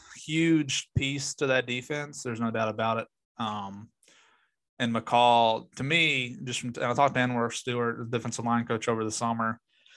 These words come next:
And, and if you've covered or followed college sports long enough, it's, it's really not that big of a surprise, but you, you get the kind of guy who knows they're gonna be a backup for a while.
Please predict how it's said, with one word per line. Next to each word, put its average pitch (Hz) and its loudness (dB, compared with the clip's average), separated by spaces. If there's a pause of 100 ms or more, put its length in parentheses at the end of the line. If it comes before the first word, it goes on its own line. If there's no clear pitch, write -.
(220)
And, 139 -4
and 156 -2 (240)
if 175 0
you've 165 0
covered 127 4 (380)
or 127 0
followed 120 4
college 120 2
sports 123 -4
long 123 -2
enough, 120 0
it's, - -4 (960)
it's 143 2
really 160 6
not 127 4
that 123 6
big 123 0
of 117 -2
a 110 -12
surprise, 117 2
but 107 -10
you, 127 -8
you 135 -4
get 160 0
the 147 -2
kind 147 2
of 120 -2
guy 120 4
who 113 -6 (760)
knows 135 6
they're 135 2
gonna 135 -2
be 131 0
a 120 0
backup 113 -4
for 117 0
a 113 0
while. 107 2